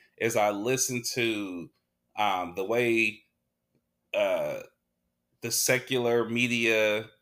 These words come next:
responds to things and just hearing what I'm hearing and see what I'm seeing, uh, on a daily basis, I, I see the importance now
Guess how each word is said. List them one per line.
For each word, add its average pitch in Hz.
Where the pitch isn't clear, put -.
responds 117
to 107
things 110
and 95
just 190
hearing 139
what 131
I'm 110
hearing 135
and 107
see 135
what 117
I'm 95
seeing, 107
uh, 104
on 131
a 117
daily 123
basis, 104
I, 110
I 120
see 165
the 131
importance 110
now 90